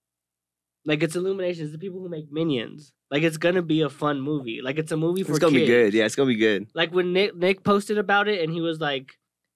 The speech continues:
Speaker 1: Cammy's reaction, and Cammy was, he put, like, little mind blown and, like, "I already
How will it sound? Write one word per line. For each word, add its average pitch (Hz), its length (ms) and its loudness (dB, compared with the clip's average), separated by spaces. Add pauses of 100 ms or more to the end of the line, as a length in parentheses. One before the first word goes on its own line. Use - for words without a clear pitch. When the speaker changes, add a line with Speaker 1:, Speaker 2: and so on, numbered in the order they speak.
(120)
Speaker 1:
Cammy's 175 360 2
reaction, 151 480 2
and 131 100 -4
Cammy 147 300 0
was, 143 180 -2
he 147 200 -8
put, 156 180 -2
like, 127 240 -4
little 143 280 -2
mind 143 640 -4
blown 143 360 -2
and, 165 200 2
like, 143 160 -4
"I 165 200 4
already 196 200 4